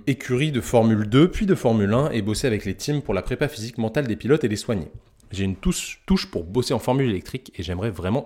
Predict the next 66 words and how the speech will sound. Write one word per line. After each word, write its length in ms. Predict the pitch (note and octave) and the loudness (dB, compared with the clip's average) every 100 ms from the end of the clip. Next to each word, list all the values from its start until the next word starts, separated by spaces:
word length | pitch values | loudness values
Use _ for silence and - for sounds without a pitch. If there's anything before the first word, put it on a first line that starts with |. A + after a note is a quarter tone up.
| - | -6
tout 100 | A#2 | -4
faire 180 | D3+ D3 | -4 -2
pour 140 | G2 | -4
intégrer 240 | F#2 G#2+ | -4 -2
une 80 | B2+ | -4
team 160 | G2+ D3 | -4 -8
sous 160 | - | -8
deux 160 | G2 E2 | -6 -8
ans. 60 | - _ _ _ - | -12 _ _ _ -16
C'est 180 | - | -8
un 80 | F2+ | -6
gros 160 | F2+ A2+ | -2 -2
projet 300 | - G2 A2+ | 0 0 -2
qui 80 | F#2 | -4
me 100 | E2+ | -4
tient 160 | A#2 | -4
à 80 | F#2 | -4
cœur, 240 | - A#2 - | -2 -2 -2
et 60 | F#2 | -4
je 100 | F2+ | -6
fais 160 | - | -6
tout 240 | F2 - E3+ _ | -10 -8 -10 _
pour 140 | - G#2 | -4 -2
développer 340 | G2+ F#2+ C3+ | -2 -2 0
mon 120 | B2+ | 0
cabinet 300 | F#2+ F#2+ G#2 | -2 -2 0
en 80 | B2+ | 0
parallèle. 340 | G2 F2+ C2+ C2+ _ - - - - | 0 0 -2 -10 _ -20 -20 -20 -6
L'idée 180 | F2+ C3 | 0 2
serait 220 | G#2+ A2+ | 2 2
de 60 | |
bosser 240 | F2 F#2 A#2 | 2 0 -2
en 60 | |
Formule 300 | G2 G2+ F2 | 0 -2 0
un 140 | G2 A#2 - | -2 -4 -8
ou 60 | |
Formule 320 | - F2+ E2+ - | -6 -6 -6 -6
I, 180 | B2+ C#3+ - _ _ - | -6 -6 -10 _ _ -8
comme 160 | G#2+ | -4
je 80 | F#2+ | -2
peux 140 | D#2+ G2 | -2 -2
le 80 | |
faire 180 | F2 A#2 | -2 -4
ponctuellement 420 | - - E2+ F2+ | -6 -6 -4 -4
sur 160 | A#2+ E2+ | -4 -4
d'autres 280 | F2+ A#2+ A2 | -2 -2 -2
catégories, 580 | G2 F#2 F2 E2 A#2 - | -4 -2 -4 -4 -4 -4
et 100 | F#2 | -6
d'ouvrir 280 | F2+ A2 A2 | -2 0 2
un 80 | |
pôle 160 | F#2 A2+ | 2 0
de 100 | F2+ | 0
soins 200 | - C#3 | -2 0
et 60 | G#2+ | 0
de 60 | |
suivi 280 | F#2+ F#2+ C3+ | -2 -4 -6
si 60 | - | -4
tu 120 | G#2+ | -4
es 40 | |
proche 240 | G2 D#3 C3 | 0 2 4
de 80 | A2 | 2
Lyon, 180 | E2+ - _ _ _ - | 0 -8 _ _ _ -10
assez 220 | F2 - | -6 -4
central 360 | - F#2 - A2 | -4 -4 -2 -2
en 100 | F2+ | -2
Europe 300 | D#2 G#2+ | -4 -4